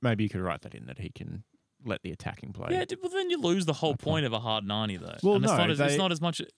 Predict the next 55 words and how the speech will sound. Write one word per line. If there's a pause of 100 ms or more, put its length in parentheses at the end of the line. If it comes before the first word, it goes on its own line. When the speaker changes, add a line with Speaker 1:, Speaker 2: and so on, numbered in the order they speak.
Speaker 2:
it's
such
a
vibe
when
you
have
no
idea,
absolutely
no
fucking
idea
how
long
the
game's
gonna
end. (160)
Speaker 1:
Until
it
comes
up
on
the
screen. (680)
Speaker 2:
Yeah,
Speaker 1:
Mm.
Speaker 2:
but
then,
you
know
Speaker 1:
Probably
ten
seconds
before
the
Speaker 2:
Yep.
Speaker 1:
ninety
minutes
Speaker 2:
As
Speaker 1:
is
Speaker 2:
soon
Speaker 1:
up.
Speaker 2:
as
someone
falls
over
i-,
in,
in
that (400)
plus
ten
minutes,